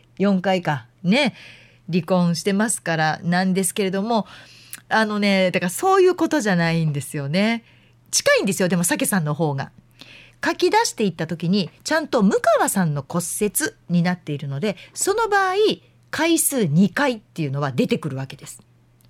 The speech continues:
となった時に、一年で二回か。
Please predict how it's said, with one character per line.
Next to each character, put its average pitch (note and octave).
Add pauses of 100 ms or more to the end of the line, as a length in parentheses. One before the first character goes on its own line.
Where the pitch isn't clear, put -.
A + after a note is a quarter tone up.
(500)
と G4
な A4
っ -
た A#3
時 F3
に、 F#3 (180)
一 A#3
年 E4
で D#3+
二 C#3+
回 D#3
か。 B2+